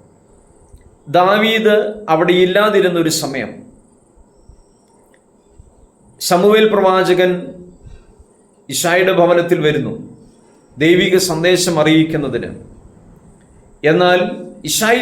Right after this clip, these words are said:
തൻ്റെ മക്കളെ എല്ലാം വിളിച്ചു വരുത്തിയെങ്കിലും ദാവീദിനെ സംബന്ധിച്ച്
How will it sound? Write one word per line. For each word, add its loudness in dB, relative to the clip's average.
തൻ്റെ 0
മക്കളെ 0
എല്ലാം -2
വിളിച്ചു 0
വരുത്തിയെങ്കിലും -2
ദാവീദിനെ 0
സംബന്ധിച്ച് 0